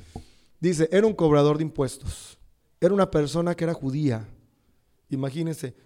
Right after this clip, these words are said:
no sé qué les, no sé si a ustedes les ha pasado que de repente llegan de algún centro comercial donde ustedes pidieron un crédito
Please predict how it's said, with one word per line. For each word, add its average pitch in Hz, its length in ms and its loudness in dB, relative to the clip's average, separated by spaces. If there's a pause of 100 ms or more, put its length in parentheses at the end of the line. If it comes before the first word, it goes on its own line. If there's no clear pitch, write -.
(120)
no 156 120 -4
sé 190 160 -6
qué 180 120 -4
les, 175 240 -4
no 143 120 -2
sé 165 140 -4
si 147 100 -4
a 143 60 2
ustedes 151 260 0
les 143 120 0
ha 143 100 -2
pasado 131 520 2 (600)
que - 80 -4
de 123 100 2
repente 139 460 0
llegan 139 320 4
de 135 60 0
algún 127 260 0
centro 127 340 -4
comercial 123 520 0
donde 123 200 -2
ustedes 123 380 -2
pidieron 120 360 4
un 120 100 -4
crédito 127 580 0